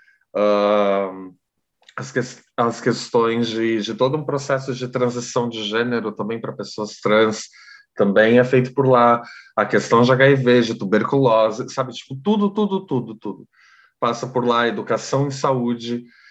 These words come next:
E isso, e é muito triste ver isso tudo desvalorizado. E,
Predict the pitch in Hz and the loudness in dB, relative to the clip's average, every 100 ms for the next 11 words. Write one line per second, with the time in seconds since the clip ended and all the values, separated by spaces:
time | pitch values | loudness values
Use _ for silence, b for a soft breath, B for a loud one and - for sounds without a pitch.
0 | B B 135 160 - 175 - 151 156 175 | B B 0 0 2 -2 2 2 2 0
1 | 214 202 196 202 160 151 143 139 143 139 | -2 0 -2 0 0 -2 -2 -6 -2 0
2 | 135 127 127 123 123 123 117 107 92 92 | -2 -2 -2 -2 -2 -4 -4 -4 -2 -6
3 | 92 101 107 107 107 | -10 -8 -6 -8 -10